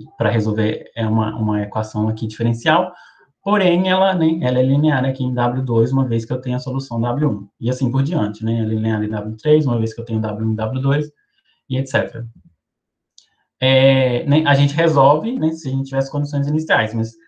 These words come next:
dada a condição inicial da minha solução de que no teta, é, no teta igual a zero, eu tenho que isso aqui é o ponto R zero, que, né, que é o, que é o ponto que, que tá em sigma, que é na minha seção,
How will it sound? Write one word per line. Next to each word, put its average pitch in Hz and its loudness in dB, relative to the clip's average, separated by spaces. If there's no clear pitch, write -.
dada 175 2
a 185 -6
condição 143 -4
inicial 117 -6
da 113 -4
minha 113 -4
solução 110 -12
de 104 -16
que 107 -10
no 110 -2
teta, 113 0
é, 107 -4
no 104 -4
teta 110 -2
igual 107 -2
a 107 -4
zero, 104 -8
eu 107 -6
tenho 101 -4
que - -20
isso - -14
aqui 110 -12
é 101 -6
o 98 -6
ponto 104 0
R 107 6
zero, 117 6
que, - 0
né, 117 4
que - -4
é 104 2
o, 104 -2
que - -12
é 101 -4
o 104 -4
ponto 107 -4
que, 104 -2
que - -20
tá 104 -2
em 104 4
sigma, 175 4
que 113 -2
é 104 2
na 104 4
minha 104 6
seção, 139 0